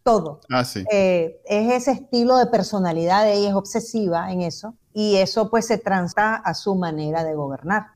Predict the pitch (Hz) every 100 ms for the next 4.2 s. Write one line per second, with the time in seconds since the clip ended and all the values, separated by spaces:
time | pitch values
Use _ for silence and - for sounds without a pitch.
0 | _ 175 160 147 - - - - 196 190
1 | 185 196 196 208 208 208 196 214 190 180
2 | 180 196 185 151 220 208 160 143 131 233
3 | 240 170 156 156 196 180 202 190 175 180
4 | 208 208